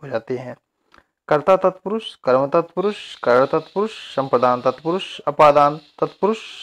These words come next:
संबंध तत्पुरुष, अधिकरण तत्पुरुष और संबोधन तत्पुरुष। अब इनसे हम एक एक परिभाषा, एक एक उदाहरण देखते हैं। जैसे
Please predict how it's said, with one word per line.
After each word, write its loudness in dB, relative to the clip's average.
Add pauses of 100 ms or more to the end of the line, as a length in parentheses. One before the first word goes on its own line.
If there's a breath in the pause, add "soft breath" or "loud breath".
(140)
संबंध 2
तत्पुरुष, -4 (680)
अधिकरण 2 (340)
तत्पुरुष -4 (140)
और 6
संबोधन -2 (440)
तत्पुरुष। -6 (140)
अब 0
इनसे -8
हम -6 (160)
एक -6
एक -8
परिभाषा, 0
एक -8
एक -10
उदाहरण 4
देखते -8
हैं। -16 (1500)
जैसे 2